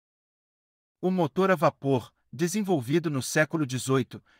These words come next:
impulsionou a Revolução Industrial, transformando a produção manufatureira e o transporte. Levou à criação de fábricas,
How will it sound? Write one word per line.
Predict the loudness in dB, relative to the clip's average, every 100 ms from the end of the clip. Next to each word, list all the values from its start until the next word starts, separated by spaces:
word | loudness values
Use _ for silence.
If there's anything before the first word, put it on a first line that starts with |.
| -6
impulsionou | -6 -4 -4 -2 0 2 2
a |
Revolução | 2 0 0 0 -2 -2 -2
Industrial, | -2 -2 -4 -2 0 2 0 -8 _ _ _ _ _ _ _ _ _ _ _ _ _ -2
transformando | 0 0 0 0 2 0 0
a | -2
produção | -2 -4 -4 -2 -2
manufatureira | -2 -2 -2 -2 -2 0 0 0
e | -2
o | -4
transporte. | -4 -6 0 2 2 -2 -14 -14 _ _ _ _ _ _ _ _ _ _ _ _ _ 0
Levou | 2 4 2 4
à | 2
criação | 2 0 0 -4 -4
de | -6
fábricas, | 0 2 2 0 -8 -8 -10